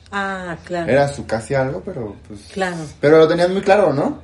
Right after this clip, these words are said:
Speaker 1: El, no, yo creo que él sí estaba muy enamorado, pero ¿sabes una cosa? Él, un caballero, y
Speaker 2: Ujú.
Speaker 1: además él muy consciente y dijo,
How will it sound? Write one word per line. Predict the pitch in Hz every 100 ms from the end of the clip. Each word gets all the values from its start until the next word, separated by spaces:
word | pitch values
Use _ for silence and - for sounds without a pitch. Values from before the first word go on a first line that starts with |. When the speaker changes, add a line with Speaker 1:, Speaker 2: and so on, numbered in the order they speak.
| - - - - - - - -
Speaker 1:
El, | 277 262 269 262
no, | 302 320 339
yo | 349 349
creo | 359
que | 381
él | 320
sí | - 302 285 294
estaba | 294 277 262
muy | 254 247
enamorado, | 240 214 175 180 190 240
pero | 233 190
¿sabes | 196 233 262 247
una | 233 226
cosa? | 202 202 220
Él, | 214 202 190 175
un | 175 190
caballero, | 180 160 135 131 117 143 - - - - - -
y | 165 170
Speaker 2:
Ujú. | 160
Speaker 1:
además | 175 170 170 -
él | 165 156
muy | 165 180
consciente | 180 196 196 - 156 151 170
y | 160
dijo, | 151 -